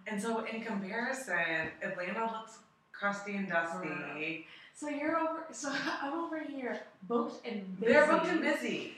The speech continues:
Speaker 2: And you're, they're, New York, or Atlanta's over there still looking raggedy
Speaker 1: Still,
Speaker 2: and
Speaker 1: yeah.
Speaker 2: not doing shit.
Speaker 1: I mean, Luanna's singing some sad cabaret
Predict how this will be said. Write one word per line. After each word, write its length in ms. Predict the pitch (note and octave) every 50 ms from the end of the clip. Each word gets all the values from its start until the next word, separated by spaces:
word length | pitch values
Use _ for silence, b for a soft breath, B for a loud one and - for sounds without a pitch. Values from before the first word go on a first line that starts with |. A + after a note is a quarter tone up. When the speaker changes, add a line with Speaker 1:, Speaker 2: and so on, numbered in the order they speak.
| B B B B B B B
Speaker 2:
And 240 | - C4 B3+ B3 B3+
you're, 300 | B3+ - C#4+ D4+ D4+ D4+ D4+ A#3
they're, 300 | B3 C4 D4+ D#4+ - D#4+ D#4 D#4 - A#3+
New 100 | A#3 A#3+
York, 320 | B3 C4+ D4+ D#4 D#4 D#4 -
or 220 | A#3 A#3 A3+ A3
Atlanta's 480 | A3+ - - B3 B3+ C#4 D4+ D4+ C4 B3
over 140 | A#3 A#3 A3
there 480 | A3 A3 G#3+ G#3+ G#3+ G#3+ G#3 G3+ G#3+ G#3 - - -
still 480 | - - - - C4+ C#4+ D4+ D4+ D4+ D4
looking 340 | C#4+ C#4+ C#4 B3 A3 G3
raggedy 520 | G3 G3+ A3+ B3 B3+ B3+ B3 G#3 G3+ G3 F#3+
Speaker 1:
Still, 320 | F#3 - G3+ F#3+ F3 -
Speaker 2:
and 140 | - G3 F#3
Speaker 1:
yeah. 400 | F3+ F3 E3 D#3 C#3+ - - -
Speaker 2:
not 60 | A3+ A3+ A3+ A3
doing 140 | G#3 G3 F#3
shit. 320 | - - - A3 A#3 A#3 A#3 G3 E3+ -
Speaker 1:
I 180 | A3 A3+ A#3
mean, 220 | A3+ A3 A3 A3 G#3 G3+ G3 F#3+ F#3+ - - - _ _ _ _ _ G#3
Luanna's 480 | G#3+ A3+ A3+ A#3+ B3+ C4+ C4 B3 A#3 G3+
singing 460 | - G#3 G3 F3+ F3+ E3+ E3 D#3+ D#3
some 200 | - - E3 D#3
sad 400 | - - - F3+ E3+ E3 E3+ E3 E3
cabaret 360 | E3 D#3 D#3 D3+ D3+ D3+ C#3+